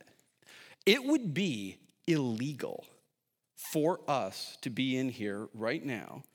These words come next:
because the Fairfax County Fire Marshal cares about you so much.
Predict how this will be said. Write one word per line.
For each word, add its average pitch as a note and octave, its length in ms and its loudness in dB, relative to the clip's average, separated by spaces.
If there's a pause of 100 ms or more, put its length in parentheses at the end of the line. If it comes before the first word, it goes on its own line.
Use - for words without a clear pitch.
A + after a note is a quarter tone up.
(300)
because C3 200 -4
the A#2 80 -6
Fairfax C3 400 0
County D#3+ 220 -2
Fire C3+ 240 -2
Marshal G#2+ 280 -4
cares A2+ 280 -6
about A2+ 240 -6
you G#2+ 80 -8
so - 320 -8
much. - 400 -8